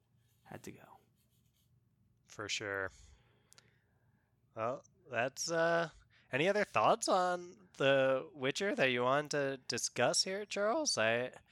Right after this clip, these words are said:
Speaker 1: Uh,
Speaker 2: I feel
Speaker 1: well,
Speaker 2: like
Speaker 1: I would say, like, what did you think of Jasker and, um, his music, uh, the bard character?
Speaker 2: Oh, I, you know, I was thinking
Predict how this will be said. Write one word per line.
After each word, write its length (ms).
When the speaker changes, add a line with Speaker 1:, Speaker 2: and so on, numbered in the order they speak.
Speaker 1:
Uh, 420
Speaker 2:
I 20
feel 120
Speaker 1:
well, 380
Speaker 2:
like 80
Speaker 1:
I 60
would 220
say, 320
like, 220
what 80
did 120
you 60
think 340
of 300
Jasker 880
and, 640
um, 440
his 180
music, 680
uh, 120
the 200
bard 420
character? 80
Speaker 2:
Oh, 760
I, 200
you 220
know, 160
I 340
was 400
thinking 640